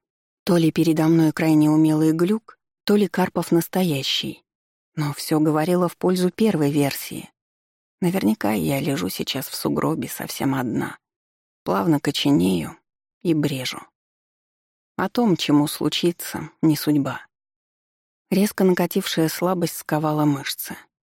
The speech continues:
Губы перестали подчиняться. Ресницы дрогнули, веки сомкнулись.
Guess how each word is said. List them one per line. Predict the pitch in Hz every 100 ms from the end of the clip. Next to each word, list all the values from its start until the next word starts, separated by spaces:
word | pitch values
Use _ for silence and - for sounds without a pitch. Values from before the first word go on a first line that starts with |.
| _ _
Губы | 170 170 156
перестали | - 156 160 - 156
подчиняться. | 139 143 - - 151 139 - - - - _ _ _ _ _ -
Ресницы | 170 - 175 170 -
дрогнули, | 143 143 160 175 147 139 143 _ _
веки | 165 160 -
сомкнулись. | 156 143 151 - 147 123 - -